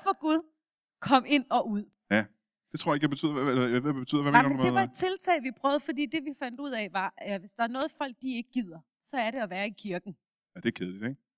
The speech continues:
Speaker 1: Ja. Og det er kun kedeligt, fordi det tager utrolig lang tid.
Speaker 2: Ja.
Speaker 1: Så vi prøvede med noget, der hedder svingdørsgudstjenester. Som ligesom var ind, hurtigt få en nadver, ud igen.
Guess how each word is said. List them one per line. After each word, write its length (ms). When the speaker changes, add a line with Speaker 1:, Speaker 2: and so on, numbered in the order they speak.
Speaker 1:
Ja. 160
Og 100
det 60
er 40
kun 220
kedeligt, 300
fordi 180
det 120
tager 220
utrolig 440
lang 200
tid. 220
Speaker 2:
Ja. 80
Speaker 1:
Så 120
vi 100
prøvede 340
med 120
noget, 200
der 60
hedder 180
svingdørsgudstjenester. 1400
Som 240
ligesom 400
var 180
ind, 80
hurtigt 340
få 140
en 60
nadver, 480
ud 140
igen. 340